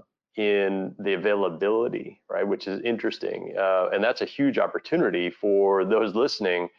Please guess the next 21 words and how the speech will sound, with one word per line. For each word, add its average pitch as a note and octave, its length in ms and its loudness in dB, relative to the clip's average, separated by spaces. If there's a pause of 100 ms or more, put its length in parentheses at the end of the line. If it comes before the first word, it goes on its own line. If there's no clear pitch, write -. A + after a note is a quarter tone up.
(320)
is, G2 480 2
you G#2 300 -6
know, F#2 100 2 (100)
finding A#2 400 2
that F#2+ 300 0
gap A2 440 -2 (120)
because F#2+ 580 0
of F#2 160 -4
the - 80 -6
preference G2+ 800 -2
that, F#2 360 2 (420)
um, G1+ 600 -2 (640)
you G2 360 -4
know, F#2 260 0
you, F#2+ 140 -4 (220)
we G2+ 160 0
clearly A#2+ 500 2
see G#2 280 0
in F2+ 100 2
the F2 80 2
data F#2+ 480 2